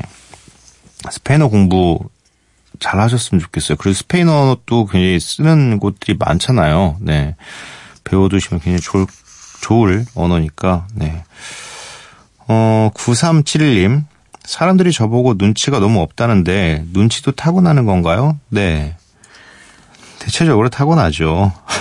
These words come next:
<laughs> 그런 것 같아요. 그냥 뭐, 근데 이거는 타고나는 것도 있고 집안의 전체적인 성향도 조금,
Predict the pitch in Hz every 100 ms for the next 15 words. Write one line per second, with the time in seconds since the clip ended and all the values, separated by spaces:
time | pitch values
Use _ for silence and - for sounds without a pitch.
0 | - - - - - - - - 180 151
1 | - - - - - - _ - 170 190
2 | 160 90 - 87 80 156 139 120 95 -
3 | _ _ _ _ _ _ _ - 170 117
4 | 147 190 92 - - _ - 170 214 262
5 | 233 196 - 113 101 - 185 - - 107
6 | 165 185 104 95 139 147 143 - 185 196
7 | 185 170 139 98 95 123 113 - - 143
8 | - 131 101 -